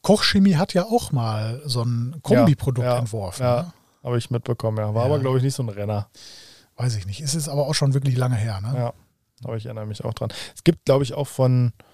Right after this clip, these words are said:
Speaker 2: dem Hersteller hier von W D vierzig gibt's, glaub ich, auch ein Körpershampoo oder Parfum. Ich glaub, ein Parfum gibt's von denen.
Speaker 1: Ich glaub, das ist ein Meme.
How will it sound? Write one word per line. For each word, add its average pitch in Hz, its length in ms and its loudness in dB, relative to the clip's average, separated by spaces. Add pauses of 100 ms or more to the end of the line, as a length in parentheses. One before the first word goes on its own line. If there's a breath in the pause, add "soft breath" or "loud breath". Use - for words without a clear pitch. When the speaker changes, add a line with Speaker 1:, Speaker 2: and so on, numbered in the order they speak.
(440 soft breath)
Speaker 2:
dem 127 140 2
Hersteller 127 580 4
hier 123 160 4
von 120 180 0
W 123 100 4
D 120 120 4
vierzig 131 480 0
gibt's, - 200 -6
glaub 117 120 2
ich, 107 120 -2
auch 117 120 0
ein 117 140 -2
Körpershampoo 110 540 -2
oder 117 120 8
Parfum. 120 460 4
Ich - 60 -12
glaub, 120 140 0
ein 120 40 -2
Parfum 117 380 0
gibt's 104 200 -10
von 104 160 -8
denen. 113 80 -8
Speaker 1:
Ich 98 60 -8
glaub, 107 160 -6
das 135 100 2
ist 131 60 2
ein 139 100 6
Meme. 120 360 2